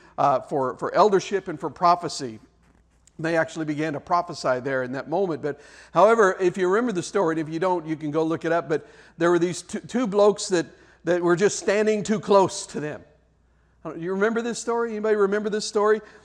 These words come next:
Uh, they, they, there were these two guys that were just standing there watching what was going on, and apparently they were just too close.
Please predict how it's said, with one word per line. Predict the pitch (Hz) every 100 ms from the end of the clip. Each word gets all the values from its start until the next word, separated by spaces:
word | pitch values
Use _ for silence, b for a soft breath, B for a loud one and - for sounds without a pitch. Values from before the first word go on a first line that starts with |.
| B
Uh, | 156 175 170
they, | 180 185
they, | 180 190
there | 170 185
were | 185
these | 180 -
two | - 262
guys | 220 208 202 175
that | 185
were | 160
just | 160 -
standing | 196 202 220 202
there | 196
watching | 185 165 202 202 196
what | 196
was | 190 165
going | 185 185 175
on, | 170 180 170
and | 160
apparently | - 190 196 196
they | 185 196
were | 190
just | 170 175
too | - 180
close. | - 214 185 -